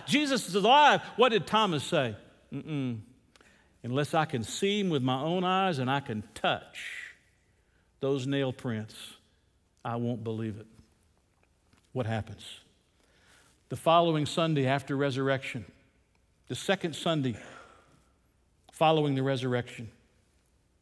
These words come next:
these men are in a closed room. There's no way to get in. The door's locked, and suddenly Jesus appears in that room. And you know where Jesus makes his beeline?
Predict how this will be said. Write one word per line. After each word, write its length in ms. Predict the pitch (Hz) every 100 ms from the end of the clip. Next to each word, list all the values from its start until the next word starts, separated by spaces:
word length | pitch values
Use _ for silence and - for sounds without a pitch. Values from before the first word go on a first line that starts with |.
| _ _ - - -
these 240 | 151 127
men 200 | 165 165
are 120 | 143
in 80 | 151
a 40 |
closed 440 | 127 - 160 143 120
room. 480 | 151 151 117 90 - - - _ _ _ - _ _ _ _ _ _
There's 160 | 139 127
no 100 | 175
way 160 | 185
to 80 | 170
get 180 | 139 165
in. 200 | 170 143
The 60 |
door's 400 | 123 170 170 147
locked, 400 | 160 165 147 127
and 100 | 131
suddenly 520 | 117 - 185 156 139 131
Jesus 680 | 101 170 196 170 151 120 -
appears 960 | 147 - - 196 170 135 110 87 - - - _ _ _ -
in 180 | 156 147
that 240 | 147 147
room. 500 | 151 156 143 113 90 - - _ _ _ _ _ _ _ _ _ _ _ -
And 100 | 131
you 60 |
know 120 | 156
where 160 | 160 160
Jesus 440 | 120 160 147 139
makes 200 | 147 160
his 140 | 147 120
beeline? 520 | 139 170 170 170 165